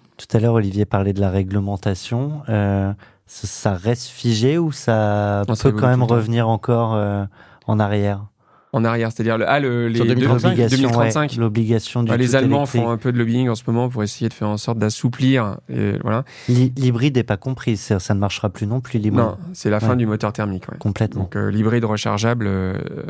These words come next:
Speaker 2: est exclu du périmètre. On parle de vente de véhicules neufs, donc il y aura
Speaker 1: Ouais.
Speaker 2: toujours des véhicules en circulation. Néanmoins, il y a une autre contrainte, c'est les Z F E.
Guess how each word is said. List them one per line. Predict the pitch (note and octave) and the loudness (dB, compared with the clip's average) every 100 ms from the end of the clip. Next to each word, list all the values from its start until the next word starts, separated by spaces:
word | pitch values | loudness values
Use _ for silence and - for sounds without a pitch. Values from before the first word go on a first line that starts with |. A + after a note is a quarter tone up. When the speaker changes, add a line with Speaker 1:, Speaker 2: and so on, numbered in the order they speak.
| - - - | -12 -14 -10
Speaker 2:
est | - A#2 | -8 -6
exclu | - - A2 | -4 -2 0
du | G#2 | 0
périmètre. | G#2+ G#2 A2+ C#3+ - | -2 0 0 -2 -6
On | A2+ | 0
parle | B2+ A2+ | 0 0
de | |
vente | G#2+ C3 | 0 0
de | B2 | 0
véhicules | A2 A2+ A2 | -2 -2 -2
neufs, | B2 A2 | -2 -2
donc | A2+ | -4
il | C3 | -2
y | |
aura | A#2+ | -2
Speaker 1:
Ouais. | G2+ | -2
Speaker 2:
toujours | A2 | -4
des | G#2 | -4
véhicules | G2 G#2 A2+ G#2+ | -4 -6 -4 -6
en | G#2 | -4
circulation. | G#2+ G#2+ G#2 - D3 - - - | -6 -4 -2 0 -2 -4 -18 -2
Néanmoins, | A#2 B2 | 2 4
il | C3+ | 4
y | |
a | |
une | A#2+ | 2
autre | B2 | 0
contrainte, | B2 A#2 C3 B2 | -2 -2 -2 -2
c'est | A2+ | -4
les | |
Z | G#2 G#2 G#2 | -2 0 0
F | - | 0
E. | D3 | 0